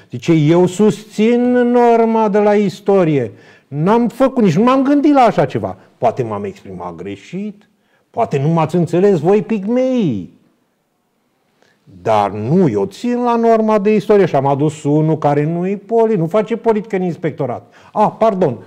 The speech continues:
eu sunt șefă de organizație P S D, dar asta nu contează, că eu nu fac politică. Eu fac politica educației a elevului și aduc toți inspectorii grămadă în inspectorat, condiția este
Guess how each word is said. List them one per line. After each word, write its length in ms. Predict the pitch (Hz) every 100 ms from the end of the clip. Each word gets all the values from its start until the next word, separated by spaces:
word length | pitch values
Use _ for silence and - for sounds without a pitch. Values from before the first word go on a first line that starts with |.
| -
eu 180 | 240
sunt 200 | 226 202
șefă 260 | 180 185 185
de 120 | 165
organizație 640 | 170 151 156 156 160 156 160
P 180 | 175
S 120 | 165 180
D, 60 |
dar 480 | 147 101 - _ 90
asta 220 | - -
nu 120 | 151
contează, 400 | 170 202 175 147
că 100 | 110
eu 60 | 104
nu 80 | 104
fac 300 | 151 156 -
politică. 600 | 214 233 220 - - 101 - _
Eu 60 | -
fac 240 | 107 110
politica 460 | - 85 104 - 131
educației 560 | 110 92 - 135 156 120
a 80 |
elevului 640 | 98 110 175 170 196 196 190 - -
și 120 | -
aduc 300 | 156 131 175
toți 280 | - 196 165
inspectorii 580 | 147 - 190 190 170 160
grămadă 680 | 127 120 147 170 143 156 156
în 140 | 143
inspectorat, 720 | 127 107 113 110 113 151 180 180
condiția 460 | 139 117 147 135
este 480 | 110 131 - 117 110